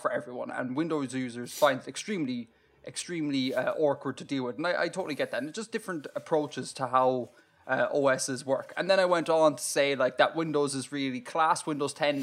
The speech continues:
with its touch stuff, really amazing sort of stuff. I think Macs are, like, Stone Age things when, w-, without, with not having touch.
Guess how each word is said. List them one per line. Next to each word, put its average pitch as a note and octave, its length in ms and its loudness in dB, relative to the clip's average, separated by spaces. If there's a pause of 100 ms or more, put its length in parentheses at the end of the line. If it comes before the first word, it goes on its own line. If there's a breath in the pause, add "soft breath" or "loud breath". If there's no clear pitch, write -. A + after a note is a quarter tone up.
(120)
with C#3 80 0
its - 160 -6
touch - 380 -6
stuff, F#3 300 2 (300 loud breath)
really D#3+ 640 -4
amazing D3 680 0
sort C#3+ 240 -2
of B2+ 80 -12
stuff. E3 300 0
I C3+ 80 2
think D3 220 -4 (120)
Macs D3 380 -2
are, C3+ 80 -2
like, B2+ 160 -2
Stone F3+ 400 2
Age E3 220 -4
things D#3+ 380 -8
when, C3+ 220 -4
w-, C3+ 340 -10
without, C#3 440 2
with C3+ 180 -4
not D3 180 6
having B2+ 280 -2
touch. - 360 -4